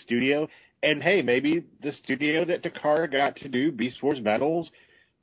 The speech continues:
they just were like, "Let's do some fucking crazy shit." And, you know, maybe it wasn't even Takara. They're just like,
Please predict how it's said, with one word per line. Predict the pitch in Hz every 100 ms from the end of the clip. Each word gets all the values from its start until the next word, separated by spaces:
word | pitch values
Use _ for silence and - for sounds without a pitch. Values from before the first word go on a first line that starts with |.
| _ 87
they | 127 127
just | 95 127 127
were | 127
like, | 117 104
"Let's | - 113 -
do | 135
some | 139 120
fucking | 143 143 151
crazy | 131 151 151 160
shit." | 151 202 185 -
And, | 117 117 113
you | 110
know, | 117
maybe | 143 107 123
it |
wasn't | 123 131 139
even | 139
Takara. | 131 120 151 151
They're | 107
just | 107 110
like, | 113 104